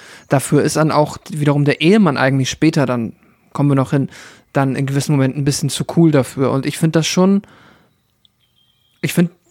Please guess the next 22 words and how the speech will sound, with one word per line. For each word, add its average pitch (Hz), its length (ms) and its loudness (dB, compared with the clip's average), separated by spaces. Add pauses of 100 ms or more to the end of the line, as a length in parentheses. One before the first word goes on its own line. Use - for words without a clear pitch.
der 180 140 2
Film 202 240 0
geht 208 120 -4
damit 208 200 0
respektvoll 220 400 -4
um 156 120 -2
und 170 120 0
hat 190 120 -2
da 180 60 0
irgendwie 175 200 0
eine 175 120 4
coole 175 500 2 (360)
Idee, 170 400 0
diese 165 240 -2
Figur 180 320 2
einzubauen. 147 720 -2
Und 175 160 0
das 175 180 -2
hat 220 160 -2
mir 214 220 2
auch 190 180 -2
ganz 185 320 -2